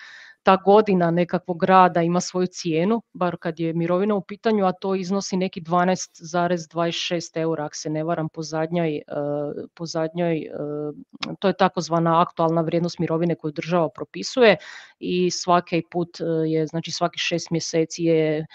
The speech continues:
ajmo reći, uvećava za neku stopu inflacije otprilike. Tako da oko dvanaestak eura možemo reći da je vrijednost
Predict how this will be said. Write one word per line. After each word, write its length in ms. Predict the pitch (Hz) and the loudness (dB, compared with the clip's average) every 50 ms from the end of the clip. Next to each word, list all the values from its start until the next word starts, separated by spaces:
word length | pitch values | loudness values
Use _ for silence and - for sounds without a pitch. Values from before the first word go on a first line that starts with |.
| - - - | -20 -14 -8
ajmo 180 | - 160 165 160 | -4 -2 0 0
reći, 220 | 165 170 - - - - | 0 -2 -2 -6 -10 -8
uvećava 560 | 175 160 170 170 160 160 - 170 156 151 151 | -2 0 2 2 2 2 0 0 0 0 0
za 120 | 151 160 | -2 -2
neku 240 | 160 160 160 - - | -2 -2 -4 -6 -12
stopu 360 | - - - 156 - _ 156 | -12 -10 -10 -10 -8 _ -8
inflacije 580 | 156 156 - - 143 147 151 151 - - 143 - | -6 -6 -6 -6 -4 -4 -4 -4 -6 -8 -10 -10
otprilike. 720 | - _ _ _ 147 143 139 147 160 - - - - - - - _ _ - - - - - - _ | -10 _ _ _ -10 -8 -8 -8 -10 -10 -10 -10 -10 -10 -12 -14 _ _ -20 -20 -20 -20 -20 -2 _
Tako 260 | - 180 175 - - | 2 2 4 2 2
da 320 | 170 190 185 180 180 185 - | 4 6 6 6 6 6 4
oko 280 | 208 190 190 - - 196 | 2 0 0 0 -2 2
dvanaestak 640 | 165 196 202 196 196 196 208 202 - - 202 - - | 6 6 8 10 10 8 8 8 6 2 2 4 4
eura 280 | 190 185 185 175 170 | 4 6 6 6 4
možemo 400 | 165 165 170 175 170 165 160 156 | 4 4 2 0 0 0 0 0
reći 320 | 156 170 175 170 - 165 156 | 0 0 0 -2 -4 -6 -6
da 280 | 151 156 156 156 160 | -4 -2 0 0 0
je 240 | 156 151 151 160 151 | 0 0 0 0 0
vrijednost 600 | 151 156 151 151 147 - 160 165 - - - _ | 0 -2 -4 -4 -4 -4 -6 -8 -8 -12 -20 _